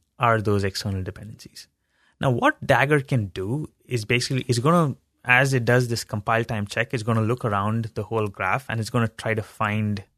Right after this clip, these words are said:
this dependency. If it doesn't find this dependency, it is gonna fail on you again, as it rightfully should.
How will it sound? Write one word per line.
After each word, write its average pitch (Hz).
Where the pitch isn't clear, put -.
this 107
dependency. 101
If 117
it 98
doesn't 147
find 101
this 101
dependency, 101
it 107
is 113
gonna 117
fail 123
on 95
you 90
again, 92
as 110
it 101
rightfully 101
should. -